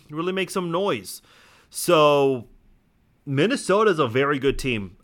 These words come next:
Um, I think Kirk Cousins is hav-, having a better season than expected. Uh, Justin Jefferson, hell of a receiver. Uh, Dalvin Cook, I, I mean, they're just doing really good on the offensive side of things. And I think on defense, they're doing some good things as well.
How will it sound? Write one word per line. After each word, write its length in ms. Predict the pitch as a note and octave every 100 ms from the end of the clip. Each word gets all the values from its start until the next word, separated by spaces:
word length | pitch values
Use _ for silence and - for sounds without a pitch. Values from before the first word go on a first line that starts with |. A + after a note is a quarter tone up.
| -
Um, 800 | B2 A#2+ A#2 A2+ A2 G#2+ F#2+ F#2 _ _ _ _ _ _ _ _ _
I 100 | A2
think 160 | C#3 D#3+
Kirk 180 | F3+ -
Cousins 380 | D#3 F#3 G3 E3+
is 40 |
hav-, 160 | E3+ E3+
having 320 | C#3+ F3 F3+
a 60 | F3
better 200 | F3 E3
season 380 | F#3 F#3 F3
than 120 | F3+ E3+
expected. 640 | - F#3+ E3 F#3 F3+ D#3 - - _ _ -
Uh, 320 | B2 C3 B2+ B2
Justin 360 | E3 D3+ E3
Jefferson, 500 | B2 D#3 D#3+ - F3+
hell 300 | C3+ - D3+
of 80 | F3
a 60 | F3+
receiver. 640 | D#3 - F#3 F#3 F#3+ -
Uh, 340 | C#3 C#3+ C#3 A#2+
Dalvin 400 | C#3 D#3 F3 C#3+
Cook, 220 | F3+ -
I, 140 | E3+
I 80 | F3
mean, 320 | F#3 F#3 F3+
they're 180 | G3+ C4
just 140 | A#3+
doing 180 | B3+ A3
really 220 | G3 F#3
good 140 | D#3+ D#3
on 120 | D3
the 80 | C#3
offensive 340 | B2 A2+ A2
side 160 | A#2+ A2+
of 80 | G2+
things. 200 | A2+ B2
And 100 | C3+
I 20 |
think 140 | E3+
on 120 | E3
defense, 420 | C3 D#3+ D#3 B2+ C#3
they're 160 | B2+
doing 240 | B2+ C3+ A#2+
some 160 | B2+
good 120 | C3+
things 180 | C#3 C3
as 120 | A#2+
well. 320 | G#2+ D3+ C#3